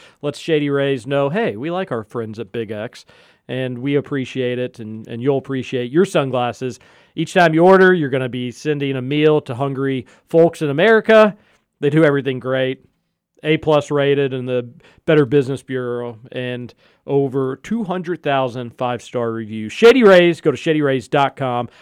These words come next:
I've done it. I've gone through their whole process. It's the real deal. It's easy. They're great sunglasses. Can't say enough good things about our friends at Shady Rays. All right, Roush, gotta tell you this.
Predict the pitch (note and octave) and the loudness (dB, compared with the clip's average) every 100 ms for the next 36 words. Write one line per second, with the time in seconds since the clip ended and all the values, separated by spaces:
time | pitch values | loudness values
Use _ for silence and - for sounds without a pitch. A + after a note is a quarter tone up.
0 | - C#3+ C#3+ D#3+ E3+ F3+ F3+ C#3 B2 C#3 | -2 0 4 6 6 6 2 -2 -4 0
1 | D3 C#3+ D#3 D#3 D3+ D3+ E3 E3+ D#3+ F3 | 0 0 0 2 2 2 4 4 4 2
2 | E3 D3 - - A2+ D3+ E3+ D3+ F#3+ F#3 | 0 -4 -14 -8 -2 4 4 6 6 8
3 | F3+ - _ - B2+ F3 F#3+ F3+ F3+ F3 | 4 2 _ -10 -6 -2 0 0 0 0
4 | C3+ A2+ F3 F#3+ F#3 F3 D#3 D#3 D3 D3 | -4 -2 2 2 2 0 2 2 0 -4
5 | C#3+ C3 - _ _ _ _ _ _ _ | -10 -10 -18 _ _ _ _ _ _ _
6 | _ _ _ _ _ _ - D3+ - C#3+ | _ _ _ _ _ _ -6 -6 -4 -4
7 | C3 B2+ C#3 - B2+ A2 B2 A#2+ A#2+ C3 | -4 -4 -4 -4 -8 -8 -6 -6 -6 -8
8 | A#2 B2 - B2+ A#2 A2 G#2 - _ _ | -10 -12 -12 -12 -12 -16 -18 -20 _ _
9 | _ _ _ _ A3 A3+ E3 D3 - - | _ _ _ _ 6 8 8 4 -4 0
10 | F3+ F#3 - A3 F#3 F#3 E3 D3 C#3+ | 4 6 6 4 6 4 6 4 0